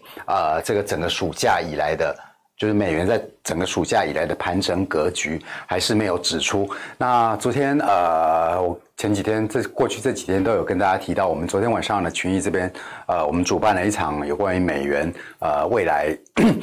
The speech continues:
走势的一个说明会。那很谢谢这个，这个各位朋友蛮踊跃参与的哈。昨天大概我估计大概有几十位的朋友，还有从南部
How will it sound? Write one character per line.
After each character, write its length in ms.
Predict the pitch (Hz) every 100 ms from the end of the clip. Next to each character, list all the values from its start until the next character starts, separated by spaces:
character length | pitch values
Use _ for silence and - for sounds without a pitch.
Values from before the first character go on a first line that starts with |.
| - - _
走 220 | - 90 80
势 200 | - 113
的 140 | 87
一 80 | 92
个 80 | 117
说 220 | - 110
明 200 | 104 87
会。 200 | 117 95
那 120 | 113
很 140 | 104
谢 180 | 87 123
谢 160 | 104 87
这 120 | 98
个， 200 | 90 82 - - -
这 120 | -
个 100 | 95
各 140 | 87 107
位 100 | 104
朋 240 | - 90
友 240 | 95 80 76
蛮 240 | 92 117
踊 220 | 127 90
跃 120 | 110
参 320 | 104 - 95 104
与 160 | 92
的 200 | 73 78
哈。 180 | 82 80 - -
昨 140 | -
天 100 | 95
大 120 | 104
概 160 | 98 101
我 100 | 82
估 180 | - 98
计 200 | 90 98
大 160 | 98
概 160 | 92 87
有 340 | 76 69 67 71
几 180 | - 80
十 300 | - - 87
位 160 | 101
的 80 | 90
朋 260 | 78 85 87
友， 180 | 82 - - -
还 80 |
有 100 | 90
从 240 | 80 92 90
南 180 | 85 95
部 300 | 113 85